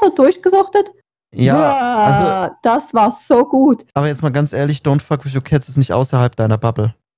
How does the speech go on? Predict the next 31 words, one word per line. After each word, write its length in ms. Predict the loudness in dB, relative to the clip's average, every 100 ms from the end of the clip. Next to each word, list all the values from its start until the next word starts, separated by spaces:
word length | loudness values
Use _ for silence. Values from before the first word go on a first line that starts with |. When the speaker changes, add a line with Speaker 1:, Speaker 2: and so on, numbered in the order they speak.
| _ _ _ _ _ _ _ _ _ _ -4
Speaker 2:
Das 140 | -4
ist 140 | -6
völlig 340 | -4 -2 -2 -2
in 140 | 0
deiner 200 | 2 2
Bubble 240 | 0 -2 -6
drin. 300 | -4 -2 -4 _ _ _ -6
Hätt-, 220 | -6 -6 -6
hättest 300 | -6 -6 -2
du 40 |
mir 160 | 0 0
nicht 160 | -2
gesagt, 420 | -6 -2 -2 -2
dass 120 | -6 -8
du 80 |
das 200 | -6 -4
nur 160 | 0 0
durch 160 | 0 -2
deine 200 | 0 -2
Freunde, 680 | -2 0 0 0 0 -2 -2
ähm, 400 | 0 0 -2 -6 _ _ _
gefunden 380 | -6 -2 0 2
hättest, 220 | 2 0
hätte 80 | -4
ich 80 | -4
gesagt, 240 | -6 -6
das 80 | -4
hättest 160 | -6 -6
du 40 |
schon 200 | -4 -4
geschaut. 400 | -2 -2 -4 -4